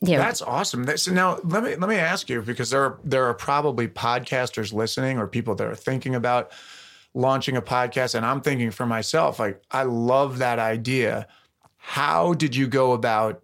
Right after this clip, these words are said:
Speaker 2: doing that? And, like, did you have to partner up with someone who specializes in that?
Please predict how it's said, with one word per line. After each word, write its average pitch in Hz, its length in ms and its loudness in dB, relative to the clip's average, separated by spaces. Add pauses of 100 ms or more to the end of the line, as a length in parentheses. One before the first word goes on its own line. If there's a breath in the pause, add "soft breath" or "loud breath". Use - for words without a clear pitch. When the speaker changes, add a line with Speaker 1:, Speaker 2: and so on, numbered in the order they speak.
(180)
Speaker 2:
doing 139 400 2
that? 101 420 -2 (380 soft breath)
And, 123 220 0
like, 117 200 0
did 117 180 -2
you 127 100 2
have 117 160 0
to 107 100 -2
partner 143 520 -2
up 131 280 -2 (120)
with 123 240 -2
someone 127 360 0
who 117 120 2
specializes 117 920 -2
in 120 120 0
that? 117 200 -2